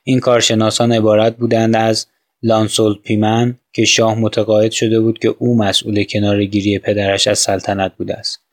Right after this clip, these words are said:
نورمن داربیشایر، افسر ام آی سیکس که اکثر سالهای جنگ جهانی دوم را در ایران بود. سرهنگ جفری ویلر، مأمور دیگر ام آی سیکس که از دهه هزار و سیصد کم و بیش در ایران بوده است.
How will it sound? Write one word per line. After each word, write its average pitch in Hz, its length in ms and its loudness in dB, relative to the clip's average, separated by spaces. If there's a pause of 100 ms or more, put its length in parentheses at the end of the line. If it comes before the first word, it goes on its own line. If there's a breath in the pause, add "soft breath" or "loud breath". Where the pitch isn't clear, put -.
(580)
نورمن 113 420 2
داربیشایر، 110 680 2
افسر 110 420 0
ام 110 240 0
آی 104 140 0
سیکس 117 460 0
که 110 160 0
اکثر 113 340 0
سالهای 110 460 2
جنگ 113 360 0
جهانی 104 440 0
دوم 104 420 0
را 110 120 4
در 101 180 0
ایران 95 380 0
بود. 85 240 -18 (300)
سرهنگ 117 500 0
جفری 120 380 0
ویلر، 110 360 2
مأمور 110 480 2
دیگر 110 420 2
ام 117 200 2
آی 113 120 2
سیکس - 380 -2
که 120 100 2
از 104 200 0
دهه 110 420 0
هزار 101 280 0
و 98 40 -2
سیصد 110 440 0
کم 98 220 -2
و 95 80 -6
بیش 104 220 0
در 104 160 0
ایران 95 340 -4
بوده 87 200 -6
است. - 260 -8